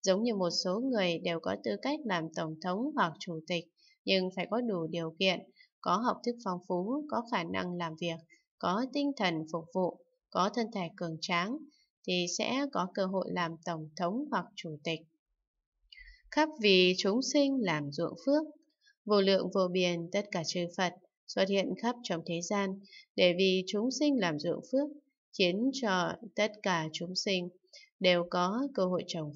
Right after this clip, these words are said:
phước. Cúng dường Tam Bảo có công đức không thể nghĩ bàn,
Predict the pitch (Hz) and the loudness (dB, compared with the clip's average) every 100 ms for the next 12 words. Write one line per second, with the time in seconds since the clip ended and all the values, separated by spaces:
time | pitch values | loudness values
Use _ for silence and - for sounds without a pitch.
0 | - 269 269 - _ _ 202 254 262 185 | 0 0 0 -12 _ _ 0 2 4 2
1 | 180 262 269 233 170 151 151 170 - 190 | 0 -2 -2 2 2 2 -2 -6 -2 -2
2 | 185 269 302 190 160 160 156 156 214 180 | 2 0 0 -2 -2 -4 -4 -2 -2 0
3 | 160 156 | 0 -4